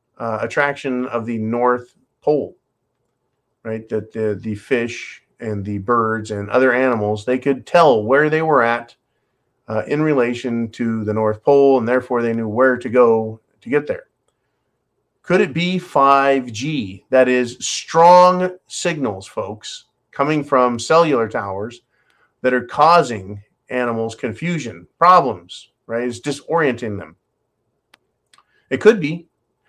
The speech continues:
except we've had five G for some time now. So maybe it's pole shift,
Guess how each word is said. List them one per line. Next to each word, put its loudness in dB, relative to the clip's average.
except 4
we've 0
had 2
five 4
G -4
for -6
some -4
time 0
now. -14
So -2
maybe 0
it's 0
pole 0
shift, -6